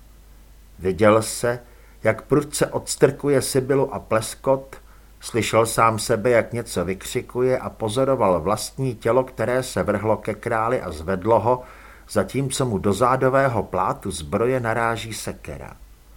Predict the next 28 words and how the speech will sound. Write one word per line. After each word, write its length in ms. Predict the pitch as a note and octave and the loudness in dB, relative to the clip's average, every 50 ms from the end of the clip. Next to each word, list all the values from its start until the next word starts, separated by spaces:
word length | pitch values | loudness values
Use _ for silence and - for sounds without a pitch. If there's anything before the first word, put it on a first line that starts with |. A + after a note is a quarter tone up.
| - - - - - - - - - - - - - - - - - | -20 -20 -20 -20 -20 -20 -20 -20 -20 -20 -20 -20 -20 -20 -14 -4 -2
Pak 280 | G#2 G2+ - - - | -2 -2 -2 -2 -4
už 160 | F#3 F#3+ - | -2 -2 0
se 140 | - - F#3+ | 0 -2 -2
kutálel 680 | F#3+ - D#3 D3 - F3 E3 E3+ E3+ F#3+ F#3 D#3+ C3+ | -2 -4 -10 -6 0 0 2 2 4 4 4 2 2
po 200 | - - - A2+ | 0 0 0 0
zemi 280 | A2 A#2 D#3 D#3+ E3+ D#3+ | 2 2 2 2 2 -2
s 140 | - - C3+ | -4 -2 0
rozuřeným 640 | A#2+ B2 A#2+ C3+ D#3 C#3+ C#3+ F3+ E3+ E3 C#3+ A2 F2+ | 0 0 2 2 0 0 0 0 -2 0 -2 -2 -2
trpaslíkem 840 | - B2 - - - D3 - - - D3+ D#3 D#3 - D3+ C#3 A2+ | -2 -4 -4 -4 -4 -6 -6 -4 -6 -8 -8 -6 -4 -4 -4 -4
v 120 | F2 - F2 | -4 -4 -2
náručí 680 | F#2+ G2+ A2 A#2 C#3 D3+ D3 C#3 - - D3+ D#3 D3 - | 0 0 0 0 -2 -4 -4 -8 -10 -8 -6 -6 -6 -6
a 100 | - F#2+ | -8 -8
svícen 720 | - - - G2+ A#2+ D3 D#3+ - - - D3 D2 D2 D#2 | -8 -6 -8 -8 -8 -8 -12 -10 -8 -8 -6 -6 -6 -4
byl 200 | - C3+ A2 - | -2 -2 -2 -2
v 100 | - - | -4 -6
polovině 540 | - A2 A#2+ B2 B2+ C3 C#3+ C#3 C#3+ C#3+ C#3 | -2 0 0 0 0 -2 -2 -4 -4 -6 -6
pádu. 560 | C#3 - A#2+ - G#3 C#3 - - B1 - - - - - - - - - - - - - - - - - - - | -4 -2 -2 -2 -2 -4 -6 -10 -14 -16 -16 -20 -20 -20 -20 -20 -20 -20 -20 -20 -20 -20 -20 -20 -20 -20 -12 -2
Plameny 420 | - G2+ G2+ G2 G2+ G#2+ A2 A2 G2+ | 2 2 4 4 4 2 2 0 -2
svíček 600 | - - - G2 A2 A2 - - C#3 B2+ - - | -2 -4 -6 -6 -6 -6 -6 -4 -4 -4 -4 -6
se 200 | - - A#2 G2+ | -6 -4 -4 -2
v 80 | E2 | -2
letu 340 | F2+ A2 - - - A#2+ G#2 | -2 -4 -4 -4 -4 -6 -6
protáhly 760 | - - A2 A#2+ A2+ - - C#3+ B2+ C3 B2+ B2+ B2+ C3 C3+ | -4 -4 -4 -4 -4 -6 -4 -2 -2 0 0 -2 -2 -4 -4
a 100 | - G2+ | -4 -6
pak 280 | G#2 - - G#2+ - - | -8 -8 -10 -14 -12 -12
se 160 | - - - | -8 -8 -8
objevil 640 | - - - A#2 C3+ C3 B2+ G#2+ G#2+ E2 D2 C#2+ C#2+ D#2 | -6 -6 -8 -4 -2 -2 -2 -2 -4 -6 -6 -6 -6 -6
navážka, 880 | E2+ G2 G2+ A#2+ B2 C3 C#3 C#3 - - - - - C#3+ C#3+ C#3 C#3 | -6 -6 -2 -2 -2 -2 -2 -4 -8 -12 -12 -8 -6 -6 -6 -6 -8